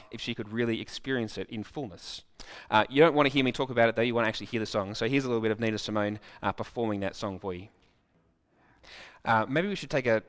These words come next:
vote. Should we take a vote on whether we keep listening to Nina Simone or I keep preaching? No, let's not. Let's not do that. I know which way it would go. Uh, it's a beautiful song, and she's such a beautiful singer.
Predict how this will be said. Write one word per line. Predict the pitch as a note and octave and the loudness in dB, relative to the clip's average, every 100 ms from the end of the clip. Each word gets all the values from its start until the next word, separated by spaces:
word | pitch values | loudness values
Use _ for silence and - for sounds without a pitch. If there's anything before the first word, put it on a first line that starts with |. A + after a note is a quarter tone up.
| - _ | -14 _
vote. | G#2+ G#2 B2+ - | -6 6 6 4
Should | - | -10
we | |
take | C#3 E3+ | -4 -2
a | |
vote | C3 C3+ | 4 6
on | D3 | 6
whether | B2+ | 4
we | A#2+ | 2
keep | A#2 C3+ A2+ | 0 -4 -6
listening | A#2+ B2+ A#2 | -4 -4 -4
to | A2+ | -2
Nina | A#2 | -2
Simone | A2 G#2+ G#2+ | -2 -4 -2
or | G#2 | 2
I | G#2 | 0
keep | A2+ - | -2 -6
preaching? | G#2+ A#2 A#2+ | -6 -6 -8
No, | G2 F2 | -8 -6
let's | G2 - | -8 -8
not. | F2 - _ | -8 -10 _
Let's | G#2+ B2 | -8 -4
not | A2+ | -4
do | G2 | -2
that. | G2+ - - - - | -4 -6 -20 -20 -6
I | A#2+ | 0
know | A#2 | 2
which | A2 | 2
way | A2 | 0
it | G#2 | -2
would | G2+ | -2
go. | G2 G2 - - - - | -2 -2 -10 -20 -20 0
Uh, | G#2+ G#2+ | 4 4
it's | - D3 | 4 0
a | |
beautiful | D#3+ G#3 A3+ C#3 | 0 2 0 0
song, | - C3+ | 4 4
and | A2+ B2 | 4 0
she's | B2+ B2+ | -2 -4
such | F3 | -4
a | C#3+ | -4
beautiful | A#2+ C#3 A#2 | 0 0 -2
singer. | A2 C3 G2+ | -4 -2 -2